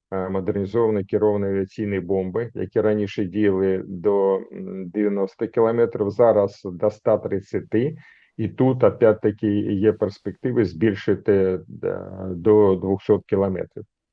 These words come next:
Тому з урахуванням от те, що відбувається з дронами, ми бачимо, що загроза тут зростає. Що стосується,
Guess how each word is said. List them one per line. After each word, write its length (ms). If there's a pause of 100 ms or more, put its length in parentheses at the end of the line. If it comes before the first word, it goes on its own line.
(140)
Тому 200
з 80
урахуванням 640
от 140 (180)
те, 120
що 200
відбувається 680
з 40
дронами, 460
ми 140
бачимо, 440
що 200
загроза 500
тут 240
зростає. 560 (560)
Що 240
стосується, 960